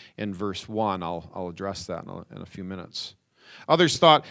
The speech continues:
"If I separate from this spouse that's dragging me down, then I can really be used of God."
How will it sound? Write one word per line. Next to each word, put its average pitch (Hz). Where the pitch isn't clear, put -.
"If 170
I 165
separate 196
from 170
this 143
spouse 185
that's 123
dragging 160
me 143
down, 151
then 147
I 135
can 127
really 156
be 113
used 120
of 92
God." 95